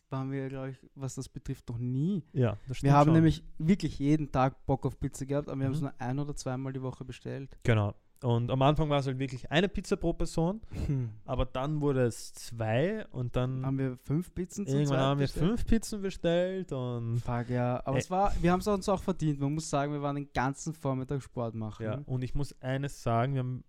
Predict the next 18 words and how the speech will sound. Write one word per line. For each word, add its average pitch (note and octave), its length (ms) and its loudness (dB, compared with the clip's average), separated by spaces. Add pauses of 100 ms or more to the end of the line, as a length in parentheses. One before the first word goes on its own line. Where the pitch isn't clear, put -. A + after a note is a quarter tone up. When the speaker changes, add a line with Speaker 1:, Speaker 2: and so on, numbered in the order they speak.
(240)
Speaker 2:
schon E3+ 200 4
ein G3 100 2
paar C#3+ 240 4
andere C#3+ 180 2
Pizzerien D3 520 0
probiert. B2+ 480 -2 (260)
Auch C3 160 2
nach B2 340 2
der, C3 360 2 (760)
ähm, A#2 640 6
Quarantäne A#2+ 480 6
sind C3+ 180 -2
wir B2 80 2
viel G3 240 2
Pizza F#3 280 12
essen A#2 260 0
gegangen. A2+ 460 0
Speaker 1:
Mhm. D3 60 -8